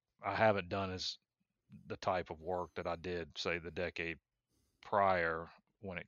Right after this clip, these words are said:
comes to just kinda spreading your wings and studying everything you can, you can study. I've tried to specialize a little more, and, and really now, outside of some work I have, I have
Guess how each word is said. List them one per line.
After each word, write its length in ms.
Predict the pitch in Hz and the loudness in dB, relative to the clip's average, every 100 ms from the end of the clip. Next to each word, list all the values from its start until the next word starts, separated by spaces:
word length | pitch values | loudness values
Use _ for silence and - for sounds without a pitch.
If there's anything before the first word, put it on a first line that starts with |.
| _ | _
comes 360 | - 92 85 - | -4 -4 -6 -8
to 120 | 90 | -8
just 220 | 82 - | -6 -4
kinda 260 | - 87 78 | -2 -2 0
spreading 400 | - 98 90 82 | -2 0 -2 -4
your 140 | 80 | -8
wings 400 | 85 87 87 82 | -6 -6 -6 -8
and 180 | 82 80 - _ _ _ | -12 -14 -18 _ _ _
studying 480 | - 107 92 87 87 | 2 4 4 2 -2
everything 440 | 85 82 92 87 | -2 -4 -4 -4
you 140 | 87 85 | -6 -6
can, 260 | 87 85 - | -8 -8 -14
you 160 | - 90 | -16 -12
can 120 | 90 | -8
study. 360 | - 92 87 82 | -4 -2 0 -2
I've 120 | 85 | -2
tried 340 | - 95 90 | 0 2 0
to 100 | 82 73 _ _ | -4 -8 _ _
specialize 720 | - - 87 90 82 80 82 | -6 -2 0 -2 -2 -2 -2
a 40 | 85 | -4
little 200 | 85 82 | -6 -6
more, 320 | 85 90 90 | -6 -4 -4
and, 160 | 90 87 _ _ _ _ _ _ _ - | -6 -10 _ _ _ _ _ _ _ 0
and 140 | 98 | 2
really 300 | 120 113 98 | 6 6 4
now, 500 | 95 101 98 95 95 95 | 4 4 4 4 4 2
outside 500 | 98 - 95 90 87 | 2 2 0 0 -2
of 80 | 82 _ _ - | -6 _ _ -8
some 200 | - 92 | -6 -2
work 300 | 95 92 - | 0 0 0
I 120 | 90 | 0
have, 360 | 87 90 82 - - - | 2 0 0 -8 -20 -8
I 140 | 95 90 | -4 -2
have 160 | 90 | -2